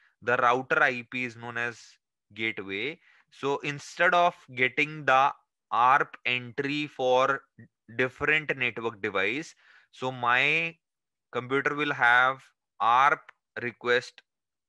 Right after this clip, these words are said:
or my computer is going to send arp to my router to get the mac address of router. So instead of saving different network mac address, I'm going to save the mac entry for one dot one dot hundred and corresponding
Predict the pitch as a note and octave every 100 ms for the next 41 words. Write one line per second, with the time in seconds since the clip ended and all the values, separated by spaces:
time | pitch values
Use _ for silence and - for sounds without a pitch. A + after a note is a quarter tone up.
0 | _ _ _ - A2+ B2 B2+ C3 C#3 C3
1 | C#3+ C3 C#3 C3+ D3 - C#3+ C3 B2 C3+
2 | - D3+ D3+ D3 C#3+ A#2+ A#2+ B2+ C3 B2+
3 | C#3 C#3+ B2 A#2+ A#2 C3 B2+ A2+ A2+ A2+
4 | G#2+ A2+ - A2+ G2 F2+ E2 G#2 C3 B2
5 | - - C#3+ D3+ - C#3 C3+ C#3 E3 F#3
6 | _ _ _ _ _ _ _ _ _ _
7 | - A#2+ D3 F3+ F#3 F#3+ E3+ D#3 C#3+ D3
8 | C#3+ C#3 B2+ C3+ A#2+ C3+ C#3+ C3 C3 C3+
9 | C3 C#3+ - - C#3+ C#3 C3 B2+ A2+ A#2+
10 | - A#2 F#2+ _ B2 B2+ B2+ - A2 A2+
11 | A#2 G#2+ A2 G#2+ G#2+ G2+ G2 F#2+ G2+ G2+
12 | G2+ F#2 G#2 C3+ D3 - _ _ - A2+
13 | A#2+ A2 A2 A#2 - A2 G#2+ G#2+ G#2+ A2+
14 | C#3